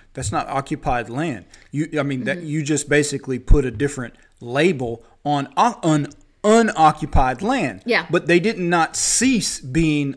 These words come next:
Speaker 1: unoccupied lands just because you decided to call them by some name, right?
Speaker 2: Right.
Speaker 1: The federal, uh, whatever they call it, the
Speaker 2: Mm-hmm.
Speaker 1: forest reservation, these, these, what are they? Federal, uh,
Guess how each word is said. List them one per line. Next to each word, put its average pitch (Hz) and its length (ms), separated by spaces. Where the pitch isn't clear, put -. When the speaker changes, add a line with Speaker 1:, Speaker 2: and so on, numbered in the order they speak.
Speaker 1:
unoccupied 143 720
lands 147 560
just 160 300
because 143 520
you 139 220
decided 135 480
to 127 120
call 160 420
them 127 300
by 127 260
some 123 320
name, 123 480
right? 117 280
Speaker 2:
Right. 202 220
Speaker 1:
The 113 60
federal, 120 560
uh, - 100
whatever 127 540
they 110 140
call 135 240
it, 95 60
the 95 60
Speaker 2:
Mm-hmm. 226 120
Speaker 1:
forest 139 360
reservation, 117 920
these, 104 400
these, 107 360
what 135 380
are 104 140
they? 90 100
Federal, 117 720
uh, 95 220